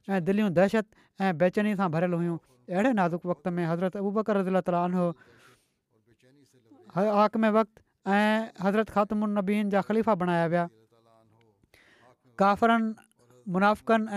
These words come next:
مرتدن جي جن روين ۽ طور طريقن جو پاڻ مشاهدو ڪيائون. انهن سان پاڻ ڏک درد ۾ ٻڏي ويا. پاڻ ايئن روئندا هئا جيئن ساوڻ ۾ لڳاتار مينهن جو وسڪارو ٿيندو هجي ۽ سندن ڳوڙها وهندڙ چشمي وانگر وهڻ لڳا ۽ پاڻ رضي الله تعاليٰ عنه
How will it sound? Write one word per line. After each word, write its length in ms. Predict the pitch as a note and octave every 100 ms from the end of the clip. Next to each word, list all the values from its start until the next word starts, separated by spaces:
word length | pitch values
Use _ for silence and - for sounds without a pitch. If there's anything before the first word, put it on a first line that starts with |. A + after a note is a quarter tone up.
| G3
مرتدن 420 | G3 G#3 G#3+ G#3+
جي 80 | G#3+ G3
جن 160 | G#3 G3
روين ۽ 400 | G3+ A3 A3 A3 G3+ F#3+
طور 180 | G#3 G#3
طريقن 340 | G#3+ A3 G#3+ G#3
جو 80 | G#3 G#3+
پاڻ 180 | G#3 G#3
مشاهدو 400 | G3+ F#3+ G#3 G3+ G#3
ڪيائون. 240 | G#3+ G#3+ A3 - - _ _ _ -
انهن 200 | G#3 A3
سان 100 | A3 G#3 G#3+
پاڻ 200 | G#3 G#3+
ڏک 180 | A#3 - G#3
درد ۾ 160 | G#3+ G#3+ G3+ G3+
ٻڏي 180 | G3 G3+
ويا. 100 | G3 G3 _ _ -
پاڻ 160 | G3 G#3
ايئن 240 | B3 C4 B3
روئندا 260 | A3+ G#3+ G#3 G3+
هئا 180 | G3+ G3 F3+
جيئن 160 | G#3 G3+
ساوڻ ۾ 300 | G#3 G3+ G#3 G3+
لڳاتار 400 | G3 G#3 G#3 G#3 G3
مينهن 160 | G3+ G3+
جو 80 | G3
وسڪارو 380 | F#3+ - G#3+ G3+
ٿيندو 240 | F#3+ F#3 F#3
هجي ۽ 180 | F#3 G3 - - _ _ - G3 G#3 G3+
سندن 280 | G#3 G#3 G3+
ڳوڙها 240 | G#3 G#3 G3+ G3+ - _ -
وهندڙ 340 | F#3 A3 G#3+ G3+
چشمي 240 | G#3+ G#3+ G#3
وانگر 200 | G3 F#3+
وهڻ 140 | F#3 G3 F#3+
لڳا ۽ 160 | F#3 F#3+ - - _ _ - F#3+ G3+
پاڻ 140 | G3+ G#3
رضي 160 | G#3 G3+
الله 140 | G3+
تعاليٰ 160 | G3 F#3+
عنه 160 | G3